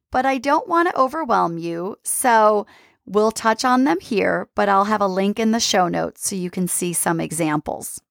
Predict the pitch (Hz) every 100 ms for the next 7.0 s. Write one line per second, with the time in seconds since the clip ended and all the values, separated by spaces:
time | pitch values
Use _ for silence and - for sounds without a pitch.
0 | _ - 302 339 302 302 - - _ -
1 | 240 226 - 247 220 214 190 180 170 170
2 | 160 165 170 101 80 85 - _ _ _
3 | _ - 285 403 415 285 233 214 220 226
4 | 226 - 208 220 226 196 - - 214 208
5 | 202 180 175 175 - - _ 190 - -
6 | 196 277 - 247 202 180 175 170 180